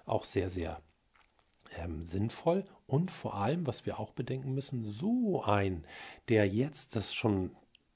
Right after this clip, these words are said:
auch wenn's mit Unterstützung der Stute gewesen ist, eine eigene Herde zu gründen in der Natur und sich jetzt im Herdenverband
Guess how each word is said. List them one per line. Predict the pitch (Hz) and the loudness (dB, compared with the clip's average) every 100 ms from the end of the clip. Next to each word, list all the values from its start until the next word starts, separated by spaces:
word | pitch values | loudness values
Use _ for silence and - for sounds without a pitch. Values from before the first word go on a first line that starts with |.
| _ - - | _ -20 -6
auch | - 127 - | 4 4 4
wenn's | 135 156 | 0 2
mit | 143 139 | 0 2
Unterstützung | 127 127 - - - 196 - 175 156 | 2 2 0 4 6 6 4 2 2
der | 156 | 2
Stute | - 156 151 131 | 0 2 4 6
gewesen | 117 107 104 98 | 6 6 4 4
ist, | 90 - - - - - | -2 -6 -14 -16 -16 -6
eine | 95 - | -4 0
eigene | 113 143 113 | 2 4 4
Herde | 95 - 120 113 - | 2 6 6 8 4
zu | - 92 | -2 -6
gründen | - 92 78 90 120 131 170 202 - _ - | 0 0 2 0 0 0 0 0 -2 _ 0
in | 113 123 | 2 4
der | 104 | 2
Natur | 90 - - - 92 104 175 247 - - - - _ | -2 -8 -14 -12 0 6 6 6 -4 -20 -18 -20 _
und | - 185 208 | 4 6 6
sich | 185 - | 2 4
jetzt | 165 - - | 2 2 2
im | 170 | 4
Herdenverband | 165 160 170 151 - 135 135 143 139 | 4 2 4 2 2 -2 2 2 0